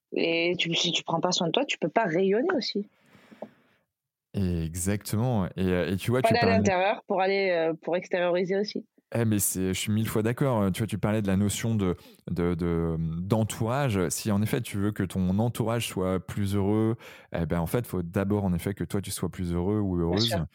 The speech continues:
Speaker 2: pour pouvoir vraiment, euh, le faire. Et puis, puis après, ce qui est vachement bien, c'est que par mimétisme, euh, si toi tu es plus heureux, si tu mets des actions au quotidien ou en tout cas dans ta semaine, euh, qui te permettent toi d'être plus heureuse, eh ben, en fait, derrière, les gens vont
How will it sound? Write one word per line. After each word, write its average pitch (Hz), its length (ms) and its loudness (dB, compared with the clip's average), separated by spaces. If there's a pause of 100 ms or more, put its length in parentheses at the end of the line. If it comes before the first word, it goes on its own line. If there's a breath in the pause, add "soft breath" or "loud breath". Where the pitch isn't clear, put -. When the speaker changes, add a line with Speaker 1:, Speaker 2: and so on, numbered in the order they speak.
(180 soft breath)
Speaker 2:
pour - 160 -4
pouvoir 87 320 -2
vraiment, 90 400 2 (220)
euh, - 100 -4
le 87 160 -4
faire. 113 340 -2
Et 90 80 0
puis, - 280 -6 (260 loud breath)
puis - 100 -6
après, 113 280 0
ce - 80 -6
qui - 140 -6
est - 20 -2
vachement 95 320 0
bien, 123 140 2
c'est 95 180 -2
que 90 100 -2
par 85 160 0
mimétisme, 104 960 2 (320 loud breath)
euh, 87 380 2
si - 180 -4
toi 131 180 2
tu 107 240 -2
es 101 160 4
plus 107 280 -2
heureux, 113 240 2
si - 140 -4
tu - 120 -6
mets 101 160 2
des 98 240 2
actions 120 500 -2 (280 soft breath)
au 98 80 -2
quotidien 113 880 2
ou 95 160 2
en 92 100 0
tout - 100 -8
cas 107 120 0
dans 101 100 2
ta 101 160 2
semaine, 107 380 2
euh, 92 160 4
qui - 160 -10
te - 80 -2
permettent 95 340 0
toi 101 100 -2
d'être 87 200 -2
plus 92 220 -4
heureuse, 110 320 0 (540 soft breath)
eh - 60 -2
ben, 90 140 2
en 90 80 2
fait, 113 180 -2
derrière, 98 380 0
les 101 80 2
gens 113 140 0
vont - 20 0